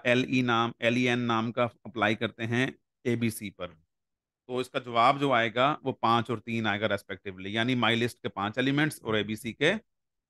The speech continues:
तीन एलिमेंट्स। सिंपल कमांड आप खुद रन करके इसे टेस्ट करें, यानी अगर आप my list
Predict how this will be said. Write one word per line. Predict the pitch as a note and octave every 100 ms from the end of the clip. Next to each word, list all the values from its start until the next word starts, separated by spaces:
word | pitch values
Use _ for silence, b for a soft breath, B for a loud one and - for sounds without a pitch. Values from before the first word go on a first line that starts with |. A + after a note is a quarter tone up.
| _ _
तीन | C#3+ C#3+
एलिमेंट्स। | A2+ F#2+ G2 G#2 B2
सिंपल | D3 E3+
कमांड | D#3 D3 C#3 C#3
आप | C3+
खुद | C3+
रन | A#2+ A#2+
करके | A2+ A2
इसे | A#2 G#2+
टेस्ट | G#2+ -
करें, | - G#2 F#2+ - _ _ _ -
यानी | G#2+ A2 D3+ - _ _ _ _ _ _ _ _ _ _ _ -
अगर | B2+ C3
आप | C3
my | B2 B2
list | B2 C3+ C#3+